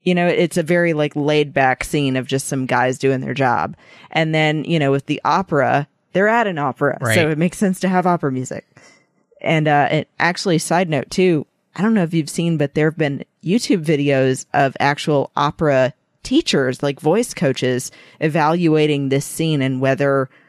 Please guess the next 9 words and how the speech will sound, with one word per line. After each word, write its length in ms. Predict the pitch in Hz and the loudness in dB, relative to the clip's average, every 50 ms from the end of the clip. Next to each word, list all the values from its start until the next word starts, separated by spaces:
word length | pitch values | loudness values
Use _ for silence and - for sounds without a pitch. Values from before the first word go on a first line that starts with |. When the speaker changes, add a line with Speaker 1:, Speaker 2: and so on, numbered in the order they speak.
| _ _ | _ _
Speaker 1:
her 200 | _ - 175 156 | _ 0 0 0
singing 680 | 151 - - - 175 165 160 165 160 151 151 139 139 - - | 0 0 -2 -2 -2 -2 0 0 -2 -2 -2 -2 -4 -6 -8
the 220 | - 147 131 151 147 | -8 -4 -2 -2 -2
certain 360 | - - 165 - - 143 139 | 0 -2 -2 -2 -2 -2 -2
way 140 | 135 135 139 | 0 0 0
she 200 | 135 - - 139 | 0 -2 -4 -4
does 500 | - 156 143 143 143 139 135 143 - - - | -2 0 0 2 2 0 0 -2 -6 -8 -6
is 360 | - 131 127 123 120 - - - | -4 -2 -2 -2 -4 -6 -10 -12
capable 680 | - - 208 226 - - 247 - - 117 113 - - | -6 -2 -2 0 0 0 -2 -2 -2 -4 -6 -6 -10